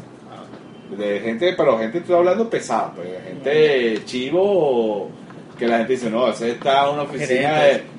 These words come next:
Speaker 2: de, y el tipo está feliz en su casa y gana todos los
Speaker 1: No,
Speaker 2: regalos.
Speaker 1: seguramente tiene la oficina, pero no la usa.
Speaker 2: Claro, no, no, bueno, pero es que las corporaciones también así. Por ejemplo, mi cuñado, mi cuñado trabaja en Procter and Gamble.
Speaker 1: Ok.
Speaker 2: Y él vive afuera,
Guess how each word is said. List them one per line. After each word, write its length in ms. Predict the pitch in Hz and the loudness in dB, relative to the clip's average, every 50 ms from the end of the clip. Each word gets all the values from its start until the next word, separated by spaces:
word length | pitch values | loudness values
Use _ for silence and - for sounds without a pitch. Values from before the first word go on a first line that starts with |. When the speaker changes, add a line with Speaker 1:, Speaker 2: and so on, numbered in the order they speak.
| - | -8
Speaker 2:
de, 60 | - | -6
y 20 | 117 | -6
el 40 | 110 | -4
tipo 180 | 113 113 - 120 | -4 -4 -4 0
está 160 | 107 143 139 | 0 0 0
feliz 240 | 143 147 139 143 151 | 0 -4 -4 -2 -4
en 100 | 156 147 | -4 -4
su 120 | - 160 147 | -6 -6 -2
casa 260 | 147 151 160 - 233 | -2 -2 -2 -2 -2
y 20 | |
gana 220 | 175 143 135 135 - | -2 0 0 0 2
todos 160 | 147 143 143 | 2 2 4
los 140 | 135 131 123 | 4 2 2
Speaker 1:
No, 60 | 123 | 2
Speaker 2:
regalos. 220 | 120 - 247 - | 6 6 6 6
Speaker 1:
seguramente 400 | 120 - 131 135 151 165 160 180 170 | 6 2 4 4 4 4 4 2 2
tiene 180 | 190 190 190 | 4 4 6
la 60 | 190 190 | 6 6
oficina, 360 | 156 151 - 160 160 190 180 | 4 2 -2 0 0 0 2
pero 140 | 170 156 139 | 2 0 0
no 100 | 139 131 | 0 -2
la 120 | 131 139 139 | 0 0 0
usa. 140 | 123 - - | -2 -2 2
Speaker 2:
Claro, 240 | 180 190 196 - - 160 156 180 214 220 214 190 190 - - | 4 6 8 8 8 6 4 4 4 4 2 2 -2 -4 0
no, 60 | 170 220 | 0 2
no, 80 | 240 226 | 4 4
bueno, 180 | 262 269 254 - | 2 2 0 -2
pero 120 | - 135 131 | -6 -6 -4
es 60 | - | 0
que 40 | 185 | 0
las 120 | 185 170 | 0 0
corporaciones 560 | - 180 160 - - 127 123 120 139 151 160 156 | 0 -2 -4 -2 -2 -4 -4 -4 -6 -8 -6 -6
también 240 | 175 151 143 147 | -6 -4 -4 -6
así. 340 | 165 - 120 117 104 110 101 95 98 - - - - | -6 -6 -6 -6 -6 -6 -6 -10 -12 -14 -14 -8 -2
Por 100 | 113 113 | 0 0
ejemplo, 200 | 113 110 143 156 | 0 0 -2 -4
mi 100 | 170 160 | -6 -4
cuñado, 400 | - 143 131 139 151 170 170 143 135 | -4 -2 2 4 4 2 2 -2 -6
mi 100 | 127 113 | -8 -6
cuñado 300 | 120 123 120 123 139 165 | -4 -2 0 0 0 0
trabaja 360 | - 180 147 143 147 151 147 | 2 0 0 0 0 -2 -2
en 160 | 135 120 113 | -2 -2 -4
Procter 300 | 104 110 110 104 107 95 | -4 -4 -6 -6 -4 -6
and 100 | 95 95 | -4 0
Gamble. 240 | 120 143 135 - - - | 0 0 0 0 -2 -10
Speaker 1:
Ok. 800 | - - - - 113 110 117 110 104 - - - - - - 131 | -12 -14 -16 -16 -14 -12 -12 -12 -12 -14 -18 -20 -20 -16 -8 -6
Speaker 2:
Y 300 | 131 127 120 117 113 107 | -2 0 2 2 2 2
él 240 | 104 107 110 123 139 147 | 0 -2 -2 -4 -4 -4
vive 180 | 151 151 156 | -2 0 0
afuera, 380 | 151 151 - 151 156 131 107 | 0 0 0 0 2 2 0